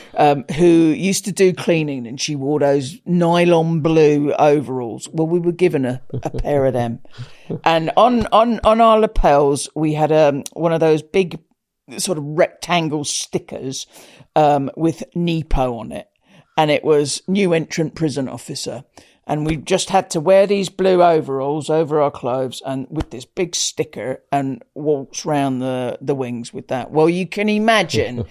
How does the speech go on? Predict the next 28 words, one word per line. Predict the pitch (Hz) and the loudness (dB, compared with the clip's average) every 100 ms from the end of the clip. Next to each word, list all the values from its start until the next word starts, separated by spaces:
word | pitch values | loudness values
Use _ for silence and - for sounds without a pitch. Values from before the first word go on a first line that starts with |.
| - | -10
<laughs> | 113 | -10
the | - | -6
cat | 131 - 202 - - | -6 -2 0 0 -4
calls, | - 170 165 147 - | 0 2 4 0 -4
the | 147 | -4
name | 160 160 160 151 | 0 0 0 -2
calling, | 139 151 156 156 151 | -2 2 2 2 0
the | 143 | -2
whistles. | 135 131 180 - 180 170 170 165 - - - | -4 0 0 2 2 4 2 0 -6 -18 -10
You | - 185 | -2 2
know, | 143 131 | 2 2
as, | - 202 - | 2 2 2
as | 262 - | 0 0
soon | - - 294 277 247 | 0 -2 2 2 2
as | 220 208 | 2 0
you | 202 | 0
walked | 185 185 - 185 | 4 2 2 0
onto | 165 160 165 | 0 -2 -2
the | |
wing. | 156 139 | 0 0
So | 240 | 0
that | 277 285 | 0 0
was | 254 | -2
my | 220 196 180 | 0 0 0
introduction | 165 - - - - 123 131 | -2 -4 -4 -4 -6 -10 -10
to | - 147 135 135 - _ _ _ _ 156 | -8 -2 -2 -2 -8 _ _ _ _ -4
a | 139 | -4
prison. | - 175 135 117 | -4 -4 -4 -8